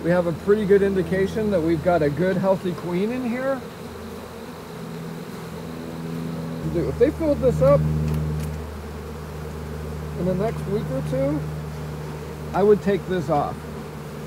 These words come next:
And I would, that would be some of the honey that we would keep for this year and extract it. That's really all I need to see. I just need to see, I don't wanna disturb hives any more than we need to. I know we have a queen. We've got honey.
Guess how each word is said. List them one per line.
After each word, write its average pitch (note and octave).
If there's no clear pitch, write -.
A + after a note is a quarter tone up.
And C#3
I D3+
would, E3
that E3+
would F3
be D#3
some E3
of D#3+
the D3+
honey D3
that D3
we C3
would A#2
keep D#3
for -
this E3
year F#3
and -
extract -
it. -
That's G3+
really A3
all G3+
I F#3
need F3+
to D#3+
see. C3
I C#3+
just F3+
need F#3
to D#3+
see, F3
I F3
don't F#3+
wanna F#3+
disturb E3+
hives F#3
any F#3
more F3+
than D3+
we D#3+
need F3+
to. A#3+
I D3+
know G3
we G#3+
have G3+
a G3+
queen. A#3+
We've C#3
got E3
honey. A3